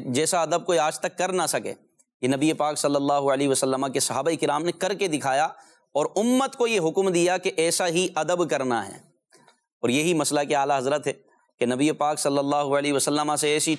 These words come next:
ٹوٹ کے محبت کرنی ہے، حضور کی ایسی تعظیم و توقیر کرنی ہے جیسا صحابہ نے کیا اور کر کے دکھایا، اور جیسا صحابہ کے اقوال ہمیں ملتے ہیں۔ تو ایک اقتباس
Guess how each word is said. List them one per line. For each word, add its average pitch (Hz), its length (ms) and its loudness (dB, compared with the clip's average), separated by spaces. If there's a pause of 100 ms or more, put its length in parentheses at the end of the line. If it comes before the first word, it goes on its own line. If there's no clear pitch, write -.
ٹوٹ 196 280 2
کے 190 120 0
محبت 151 480 -4
کرنی 139 340 0
ہے، 135 120 0
حضور 139 340 2
کی 151 140 -2
ایسی 165 340 2
تعظیم 143 340 0
و 156 80 0
توقیر 165 420 0
کرنی 143 340 0
ہے 135 60 -4 (440)
جیسا 156 320 0
صحابہ 147 400 0
نے 165 160 0
کیا 175 240 0
اور 180 120 0
کر 175 200 -2
کے 160 120 0
دکھایا، 123 320 -2
اور - 600 -14
جیسا 139 240 0
صحابہ 139 300 0
کے 151 200 -2
اقوال 160 380 -2
ہمیں 151 200 0
ملتے 120 280 0
ہیں۔ 98 80 -6 (520)
تو - 60 -4
ایک 180 280 -2
اقتباس 175 560 -2